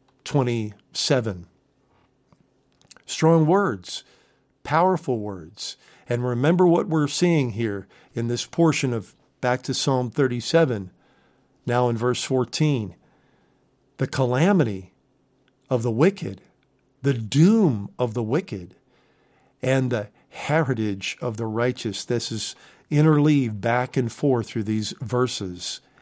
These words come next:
in Psalm thirty-seven. And now here's verse fourteen that says, "The wicked have drawn the sword and have bent their bow to cast down the needy and the poor." To slay those who are of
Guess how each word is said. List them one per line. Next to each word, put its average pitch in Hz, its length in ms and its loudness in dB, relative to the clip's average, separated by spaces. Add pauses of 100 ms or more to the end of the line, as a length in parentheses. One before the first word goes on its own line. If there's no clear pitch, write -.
in 113 160 -2
Psalm 123 300 2
thirty-seven. 113 760 -2 (1200)
And 135 100 0
now 160 200 6
here's 147 320 2
verse 143 240 0
fourteen 151 640 0
that 117 160 -6
says, 139 320 2
"The 131 120 0
wicked 185 600 2 (220)
have 131 200 0
drawn 185 480 4
the 147 100 2
sword 196 720 2 (240)
and 135 140 2
have 117 320 -6
bent 214 340 2
their 123 200 2
bow 170 480 4
to 139 100 2
cast 156 580 -4
down 139 380 2
the 131 80 2
needy 120 560 -4 (720)
and 117 100 -4
the 110 80 -6
poor." 113 560 0 (540)
To - 100 -10
slay 151 560 2
those 123 520 0
who 117 320 -2
are 120 280 -2
of 123 260 -2